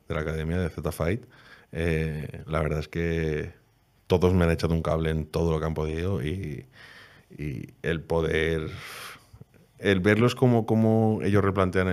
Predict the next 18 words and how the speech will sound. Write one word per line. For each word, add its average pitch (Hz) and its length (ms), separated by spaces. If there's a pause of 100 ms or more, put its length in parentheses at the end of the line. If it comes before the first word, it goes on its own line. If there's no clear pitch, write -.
eh, 73 60
cómo 87 300
se 80 260 (360)
organiza 90 360
la 90 60
estrategia 82 380
del 80 120
suelo, 87 240 (320)
me 80 60
parece 85 240
una 85 140
partida 78 240
de - 60
ajedrez 80 240
y - 20
me 78 100
parece 78 400 (300)
brutal. 76 500